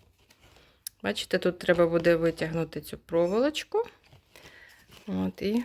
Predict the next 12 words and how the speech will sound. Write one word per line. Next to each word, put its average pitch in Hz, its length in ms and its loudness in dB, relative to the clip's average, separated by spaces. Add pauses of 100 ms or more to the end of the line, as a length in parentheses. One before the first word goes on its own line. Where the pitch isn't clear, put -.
(140)
вона 185 300 -2
буде 190 220 -2
працювати. 143 800 -8 (2250)
Такий - 300 0
будиночок, 170 960 0 (100)
нідерландська 214 840 -2
мрія. 208 500 0 (1200)
Бачите, - 500 -8 (160)
дівчинка 190 640 -2
з - 80 -8
подарунками. 185 1000 0 (1160)
І 247 300 -4